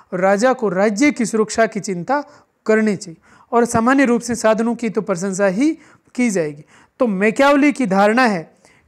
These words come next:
कि राज्य की सुरक्षा और कल्याण के मार्ग में नैतिक विचारों को बाधित नहीं होने दिया जाना चाहिए और नैतिकता के चक्कर में न पड़कर आवश्यकता अनुसार सभी प्रकार के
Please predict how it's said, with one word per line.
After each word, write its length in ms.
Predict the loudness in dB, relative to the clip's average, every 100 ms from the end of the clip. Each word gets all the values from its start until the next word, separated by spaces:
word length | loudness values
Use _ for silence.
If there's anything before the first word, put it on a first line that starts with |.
| -6
कि 80 |
राज्य 360 | 0 0 2 0
की 140 | 0
सुरक्षा 560 | -4 0 0 2 0 0 -2 -20 -6 0
और 140 | 0
कल्याण 640 | -2 -2 2 4 4 2
के 120 | 2 2
मार्ग 300 | 2 2 0
में 180 | -4 -8 _ _ _ _ _ _ _ _ _ -14
नैतिक 400 | -4 0 0 0
विचारों 440 | -2 0 2 2 0
को 180 | -6 -12 _ _ _ _
बाधित 640 | -4 0 2 0 -2 -6 -12 _ _ -10
नहीं 480 | -4 0 2 2
होने 300 | 4 2 0
दिया 360 | -2 -2 0 0 -4 _ _
जाना 400 | -14 -6 -4 -4
चाहिए 380 | -8 -12 -16 -20 -20 _ _ -2
और 140 | 0
नैतिकता 560 | 2 0 0 -2 2 2
के 140 | 0
चक्कर 500 | -2 -2 -2 0 0
में 160 | 0 -4 -14 _ _ _ _ _
न 280 | -4 2 2
पड़कर 520 | 2 2 2 0 -2 -4 -14 _ -2
आवश्यकता 580 | 2 2 0 -6 0 0
अनुसार 500 | 0 0 0 0 -2 -12 _ _
सभी 300 | -2 0 2
प्रकार 400 | 2 2 2 2
के 340 | 2 2 0